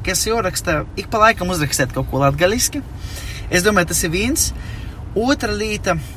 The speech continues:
zini, ka ir komponisti, kas raksta, kuri paši nokuši no dzīdošos vidis, viņi ļoti labi jūt, kā vajag rakstīt kurim. Jo tāpēc, kad ir komponisti, kas raksta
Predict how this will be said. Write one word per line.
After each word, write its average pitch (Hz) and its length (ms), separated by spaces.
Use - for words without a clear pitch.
zini, 214 240
ka 190 160
ir 190 180
komponisti, 226 640
kas 165 180
raksta, 190 460
kuri 185 340
paši 185 460
nokuši 170 420
no 156 220
dzīdošos 147 680
vidis, 214 300
viņi 180 340
ļoti 220 280
labi 208 300
jūt, 220 300
kā 214 180
vajag 185 240
rakstīt 139 480
kurim. 135 340
Jo 170 160
tāpēc, 165 340
kad 160 300
ir 175 240
komponisti, 220 580
kas 175 220
raksta 185 460